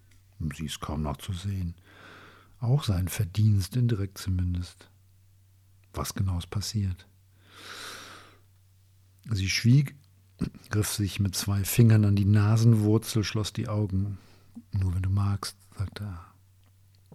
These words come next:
„Das ist kein Geheimnis.“ Sie zog die Hand weg, sah ihn direkt an. „Es war ein banaler Unfall“, sagte sie, und es klang müde. Noch zu Altman Security-Zeiten.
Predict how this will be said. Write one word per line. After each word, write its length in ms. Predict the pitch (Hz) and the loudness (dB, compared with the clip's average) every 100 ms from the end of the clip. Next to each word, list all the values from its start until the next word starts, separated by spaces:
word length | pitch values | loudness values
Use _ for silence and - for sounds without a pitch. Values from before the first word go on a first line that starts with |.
| - - | -20 -14
„Das 220 | - - 90 | -8 -8 -8
ist 140 | - | -8
kein 240 | - 78 90 | -6 -4 -2
Geheimnis.“ 680 | 85 92 98 104 92 90 - - - - - - - - - - - - | -2 0 0 0 0 -4 -12 -20 -20 -20 -20 -20 -20 -20 -20 -20 -20 -6
Sie 120 | 110 | -4
zog 200 | 98 123 | 0 0
die 140 | - 104 | 2 6
Hand 240 | 127 143 | 8 6
weg, 160 | 120 104 | 4 2
sah 140 | 104 | 2
ihn 100 | 104 | 0
direkt 340 | 101 95 92 - | 0 -4 -6 -14
an. 300 | - 107 110 - _ - | -12 -10 -10 -16 _ -8
„Es 140 | 120 | -2
war 120 | 123 127 | 2 2
ein 100 | 123 | 4
banaler 500 | 110 101 98 101 104 | 4 2 0 -2 -2
Unfall“, 640 | 117 87 80 - 80 - - _ - | 0 0 -2 -10 -14 -16 -20 _ -12
sagte 340 | 95 87 101 | -10 -8 -8
sie, 180 | 90 98 | -4 -4
und 80 | 87 | -4
es 200 | 80 - _ _ _ _ - | -8 -14 _ _ _ _ -18
klang 380 | - - 95 - _ _ _ _ - | -16 -16 -18 -20 _ _ _ _ -6
müde. 500 | 95 92 92 82 71 - _ _ _ _ _ _ - - - - - - - - - _ _ _ _ | -2 0 0 -2 -8 -12 _ _ _ _ _ _ -20 -20 -20 -20 -20 -20 -20 -20 -20 _ _ _ _
Noch 140 | 110 | -4
zu 200 | - 117 | 0 -2
Altman 360 | 113 92 - 104 | 0 -2 0 0
Security-Zeiten. 1300 | - 92 - 107 95 92 - 92 - 95 92 - 107 | -2 -4 0 0 0 -2 -6 -10 -6 -4 -4 -6 -10